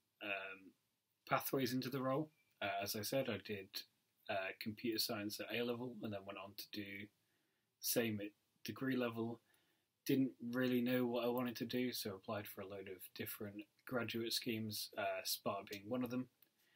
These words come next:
Went on to do a Sparta Day,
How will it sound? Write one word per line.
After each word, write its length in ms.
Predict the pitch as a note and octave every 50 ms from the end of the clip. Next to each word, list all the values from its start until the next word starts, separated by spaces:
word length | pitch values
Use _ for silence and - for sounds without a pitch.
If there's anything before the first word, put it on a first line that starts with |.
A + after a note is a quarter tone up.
| _ _ _ _ _ _ -
Went 220 | A2 A2 A2 G#2+ G#2
on 220 | G#2 G#2 G2+ G#2 G#2
to 80 | - G#2
do 460 | - - A2 G#2 G#2 G#2 G#2 G#2 G#2 G#2
a 240 | G#2+ G2 G2 G2 G2
Sparta 540 | - - - - - C3 A#2 A2 - - A#2+
Day, 340 | A2 - B2+ C3+ C#3+ C#3+